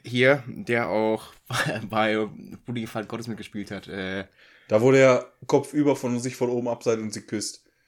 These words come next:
Speaker 1: Ja, ja, ja, ja. Das
Speaker 2: Da, wo
Speaker 1: ist ja
Speaker 2: die, die eine Szene, wo er das mit, in der Schule oder im College das Tablett mit allem auffängt, halt wirklich gedreht wurde. Und nicht animiert ist.
Speaker 1: Echt?
Speaker 2: Ja.
Speaker 1: Guck mal,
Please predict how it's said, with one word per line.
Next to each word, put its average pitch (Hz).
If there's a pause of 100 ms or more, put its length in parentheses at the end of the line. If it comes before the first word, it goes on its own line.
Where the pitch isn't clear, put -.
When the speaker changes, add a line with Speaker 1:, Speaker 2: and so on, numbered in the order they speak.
(840)
Speaker 1:
Ja, 131
ja, 131
ja, 120
ja. 104 (140)
Das -
Speaker 2:
Da, 120
wo 131
Speaker 1:
ist 131
ja 139
Speaker 2:
die, 131
die 127
eine 139
Szene, 151
wo 135
er 123
das 123
mit, 123
in 113
der 117
Schule 160 (220)
oder 110
im 107
College 131
das 113
Tablett 123 (180)
mit 120
allem 120
auffängt, 123
halt 107
wirklich 123
gedreht 107
wurde. 92 (1040)
Und 107
nicht 117
animiert 110
ist. - (760)
Speaker 1:
Echt? - (440)
Speaker 2:
Ja. -
Speaker 1:
Guck 165
mal, 208